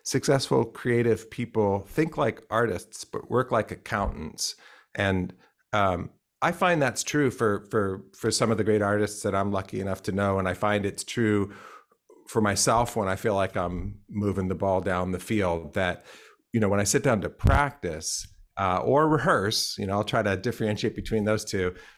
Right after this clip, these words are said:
But, you know, I have, I have a list. I have a thing on a, you know, it's on a piece of paper. It's, it's alphabetized.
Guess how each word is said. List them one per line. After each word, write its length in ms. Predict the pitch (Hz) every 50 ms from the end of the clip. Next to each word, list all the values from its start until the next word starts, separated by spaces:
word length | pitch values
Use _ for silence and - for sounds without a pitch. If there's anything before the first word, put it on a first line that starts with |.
| _ -
But, 240 | - 113 104 - -
you 60 | 135
know, 140 | 117 107 101 -
I 100 | - 123
have, 300 | 147 156 147 120 - - - -
I 80 | 139 156
have 180 | 143 104 95
a 40 | 92
list. 400 | 98 117 127 113 - - - 117
I 60 | 113
have 120 | 131 127 120
a 60 | -
thing 320 | - - - 120 117 113
on 160 | 110 104 95
a, 40 | 92 - - -
you 100 | 113 107
know, 120 | - 80
it's 200 | 76 - 120 -
on 200 | 147 131 139 135
a 60 | 120 107
piece 360 | - - 123 113 - - -
of 80 | 101
paper. 400 | - 110 95 87 - - 71 82
It's, 180 | - - - -
it's 240 | - 123 113 - -
alphabetized. 1040 | - - 110 113 - - 101 85 92 - - - 85 80 82 80 78 80 - -